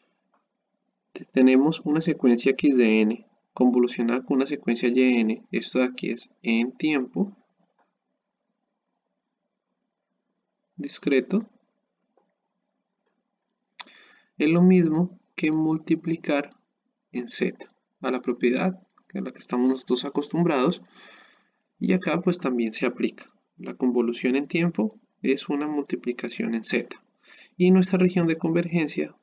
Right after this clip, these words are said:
va a ser definitivamente la intersección entre las dos. Ojo que no es como mínimo, sino aquí sí ya es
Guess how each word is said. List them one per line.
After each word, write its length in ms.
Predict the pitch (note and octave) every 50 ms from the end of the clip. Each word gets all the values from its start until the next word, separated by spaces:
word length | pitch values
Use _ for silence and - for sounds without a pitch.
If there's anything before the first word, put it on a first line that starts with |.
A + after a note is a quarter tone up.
| _ C#3+
va 80 | C3+
a 40 | C3
ser 300 | B2+ C3+ C3 C3 - - _ _ _ _ _
definitivamente 1000 | C#3 C3 C3 B2+ B2+ - B2+ A#2+ A#2+ A#2 - - C3+ C3+ C3+ C3 C3+ C3+ - C#3+
la 80 | C#3 C3
intersección 540 | B2+ B2+ B2+ - - - - - A#2 A#2
entre 240 | A#2 A2+ - - A#2
las 180 | A#2 G#2+ G2+ -
dos. 220 | - - - - _ _
Ojo 200 | B2+ C3+ D3+ D3+
que 120 | - D#3 C3+
no 80 | A#2+
es 120 | A2+ - -
como 260 | - D#3 C#3 C3 A#2+
mínimo, 400 | B2+ C#3 D3+ E3 F3 F#3 F3+ F3
sino 220 | - - C#3 B2+
aquí 180 | B2 - - C3
sí 160 | - C3 B2
ya 140 | B2+ C3+ D3
es 300 | D3 D#3+ F#3 F#3 -